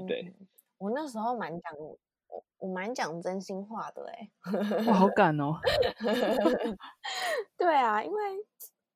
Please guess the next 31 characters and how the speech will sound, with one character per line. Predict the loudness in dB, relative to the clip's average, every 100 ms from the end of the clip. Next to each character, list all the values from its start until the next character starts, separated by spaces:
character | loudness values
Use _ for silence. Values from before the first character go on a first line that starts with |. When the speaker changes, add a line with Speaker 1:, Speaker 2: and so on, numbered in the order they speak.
| _ _ _ -20 -20 _ -8
Speaker 2:
因 | -4
为， | -2 -2 -2 -2 -4 -8 _ _ -6
呃， | -2 0 0 0
我 | -2
觉 | 0
得 | 0 0
照 | -2 -2
一 | -2
般 | 0 -2 -4 -6 -12 _
普 | -8 -4 -4 -6
世 | -4 -2 0
就 | 0
是 | -2 -2 0 0 -2
传 | -8 -10 -10
统， | -10 -12 -12
尤 | -6
其 | -4
是 | -4
台 | -6 -8 -6
湾 | -6 -6 -6
公 | -8 -10
司 | -12 -10 -10
啦， | -8 -6
亚 | -4 -2
洲 | -2
公 | -2 -4 -6
司， | -4 -6 -6 -12 -20 -20 -8
通 | -6
常 | -4 -6 -6
就 | -6
是， | -6 -2 -2